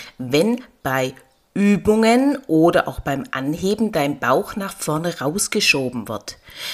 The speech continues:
Dann ist die Kraft vom Beckenboden mit dem quer verlaufenden Rumpfmuskel, mit den ganzen faszialen Strukturen, ist eben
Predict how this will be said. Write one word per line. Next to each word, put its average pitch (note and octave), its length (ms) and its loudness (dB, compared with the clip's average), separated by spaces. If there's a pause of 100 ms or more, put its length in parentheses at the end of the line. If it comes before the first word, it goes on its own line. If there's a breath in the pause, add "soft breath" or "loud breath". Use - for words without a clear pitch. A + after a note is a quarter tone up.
(220 loud breath)
Dann G#3 400 2 (180 loud breath)
ist - 220 -2
die D3+ 80 0
Kraft - 800 -2
vom C#3+ 280 -2
Beckenboden G#3 760 0 (340)
mit F#3 420 2
dem A#3+ 260 4 (380 loud breath)
quer F#3 480 2
verlaufenden D3 600 2
Rumpfmuskel, G#3+ 1000 2
mit B3 160 -2
den E3+ 120 -4
ganzen D#3+ 340 -2
faszialen C#3 640 -6
Strukturen, A#3 840 -2 (300 loud breath)
ist - 260 -6
eben F#3 360 -4